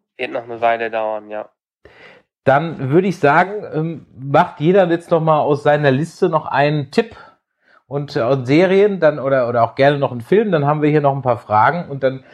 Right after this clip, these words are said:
Speaker 2: würde ich mal gerne von allen, die im Chat sind, auch mal wissen, schreibt doch mal eure Serientops und Flops rein. Dann können wir ja da vielleicht auch noch mal kurz drüber sprechen.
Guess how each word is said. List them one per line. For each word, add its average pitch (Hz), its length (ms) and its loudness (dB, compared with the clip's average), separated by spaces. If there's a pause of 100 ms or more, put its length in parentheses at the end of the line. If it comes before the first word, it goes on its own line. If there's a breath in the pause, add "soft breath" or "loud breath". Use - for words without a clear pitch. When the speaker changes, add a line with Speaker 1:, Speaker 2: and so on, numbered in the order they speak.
(180 soft breath)
Speaker 2:
würde 143 200 -2
ich 175 140 -6
mal 139 160 0
gerne 151 400 2
von 143 320 -4
allen, 147 380 -2
die 139 120 -2
im 117 140 -2
Chat 214 260 0
sind, 131 240 0
auch 123 200 0
mal 120 220 2
wissen, 123 260 -8
schreibt 139 320 -2
doch 131 100 0
mal 123 240 0
eure 147 480 2
Serientops 120 800 -4
und 107 120 -10
Flops - 440 -6
rein. 107 360 -2 (300 loud breath)
Dann 110 80 -16
können 139 160 -4
wir 139 80 2
ja 131 60 2
da 123 100 2
vielleicht 120 340 -2
auch 123 160 0
noch 131 120 -4
mal 113 160 -2
kurz 117 300 -8
drüber 110 280 -2
sprechen. 165 500 -2